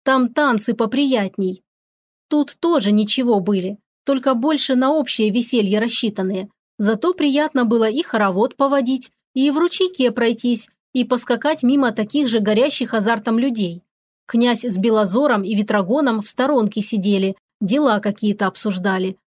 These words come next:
Молодёжь веселилась. Буяна долго гадала, присоединится ли Ивар к потехе. Присоединился, не побоялся авторитет потерять.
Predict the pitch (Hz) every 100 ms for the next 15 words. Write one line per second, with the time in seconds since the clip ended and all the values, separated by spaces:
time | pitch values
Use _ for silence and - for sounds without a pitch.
0 | - 214 208 196 175 349 359 240 247 -
1 | 214 208 190 190 180 - _ _ _ _
2 | _ _ _ - 233 254 311 254 208 202
3 | 330 262 226 220 262 247 214 175 175 -
4 | 247 254 247 208 226 349 370 294 294 285
5 | 302 311 202 196 - - 269 - 196 -
6 | 190 - _ _ _ - 214 208 233 233
7 | 240 349 294 262 247 277 277 _ _ 226
8 | 233 226 247 269 311 247 220 247 233 -
9 | 247 240 240 - 226 247 226 214